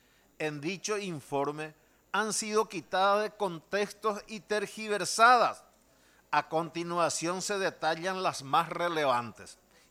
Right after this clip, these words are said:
Y dicho por el Contralor, supuestos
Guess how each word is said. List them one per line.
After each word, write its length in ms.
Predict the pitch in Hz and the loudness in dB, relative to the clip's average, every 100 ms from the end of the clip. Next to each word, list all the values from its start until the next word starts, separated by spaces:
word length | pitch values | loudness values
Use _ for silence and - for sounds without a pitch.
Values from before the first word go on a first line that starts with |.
| _ | _
Y 180 | 135 | -8
dicho 360 | 123 151 139 185 | -6 -8 -6 -6
por 160 | 185 180 | -2 -4
el 160 | 170 | -2
Contralor, 720 | 170 160 131 127 147 156 107 - _ _ _ _ _ _ _ _ | -4 -4 -2 0 2 2 0 -12 _ _ _ _ _ _ _ _
supuestos 920 | - - 175 - 185 220 - - 208 | -8 -2 -2 -2 0 2 0 -2 -2